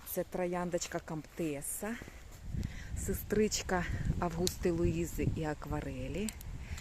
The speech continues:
Оп. Ой, вона дуже ароматна і неймовірно красива. Ось.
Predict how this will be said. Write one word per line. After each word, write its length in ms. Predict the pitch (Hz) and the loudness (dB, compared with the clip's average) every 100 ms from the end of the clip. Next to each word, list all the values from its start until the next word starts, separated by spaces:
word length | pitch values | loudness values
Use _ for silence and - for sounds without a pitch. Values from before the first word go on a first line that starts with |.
| - - - - - | -8 -8 -4 -2 -2
Оп. 220 | - - - - - - - - - | -4 -6 -4 0 0 0 -2 -4 -2
Ой, 320 | 226 202 - - - - - - - | 2 6 6 6 4 0 -2 -4 2
вона 300 | 180 214 214 - - - | 4 6 4 0 -4 -4
дуже 280 | 185 170 165 | -2 -2 0
ароматна 640 | 156 160 170 240 254 - - - - - - - - - | 0 0 2 2 0 -4 -8 -10 -12 -14 -12 -12 -12 -6
і 60 | |
неймовірно 640 | 170 190 190 185 196 220 233 | -2 0 0 0 0 2 0
красива. 720 | - 220 - - - 190 170 - - - - - - - - - - | 0 -2 -2 0 0 0 -2 -4 -6 -6 -6 -10 -12 -12 -14 -12 -6
Ось. 360 | 175 175 - | -6 -6 -8